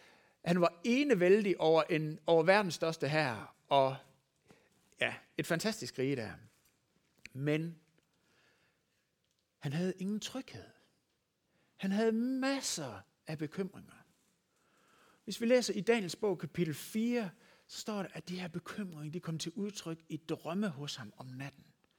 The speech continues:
Hvor han blandt andet drømte om, at han, han så, så et kæmpe stort, flot træ, der var så højt, at det nåede helt op til himlen.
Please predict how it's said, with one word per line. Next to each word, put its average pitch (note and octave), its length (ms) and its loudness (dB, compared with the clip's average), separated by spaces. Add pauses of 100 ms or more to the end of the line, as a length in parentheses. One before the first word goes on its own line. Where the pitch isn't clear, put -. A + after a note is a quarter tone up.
(640)
Hvor E3 80 -4
han E3+ 120 0
blandt E3 160 -2
andet A3 380 -4
drømte G3 280 -8
om, D3+ 140 -10
at C3+ 40 -8
han, C3 340 -12
han D#3 100 -12
så, F#3 140 -6
så E3+ 80 -8
et D#3+ 120 -12
kæmpe - 460 -6
stort, D#3 260 0
flot D3 300 -4
træ, C#3+ 240 -4 (600)
der - 60 2
var G3 120 6
så A3 120 2
højt, A#3 280 10
at E3+ 120 0
det F3 100 0
nåede D#3+ 160 10
helt C4+ 320 4
op G#3+ 200 0
til F3+ 100 0
himlen. G#3+ 420 -2